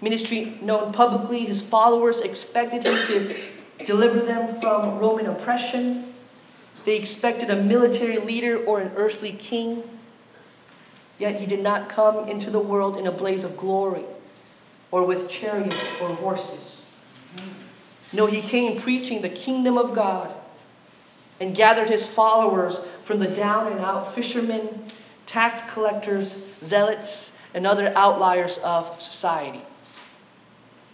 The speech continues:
This Jesus now stands before a hostile crowd who wants not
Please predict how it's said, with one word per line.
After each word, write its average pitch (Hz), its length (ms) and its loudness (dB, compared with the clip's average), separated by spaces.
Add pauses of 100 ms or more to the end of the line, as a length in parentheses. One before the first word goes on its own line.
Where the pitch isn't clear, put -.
(540)
This 262 380 0
Jesus 220 480 0
now 214 300 2
stands 214 440 -4
before 226 760 -2 (920)
a - 40 -12
hostile 202 720 -2
crowd 165 560 -4 (720)
who - 100 -10
wants 185 260 -2
not 220 340 0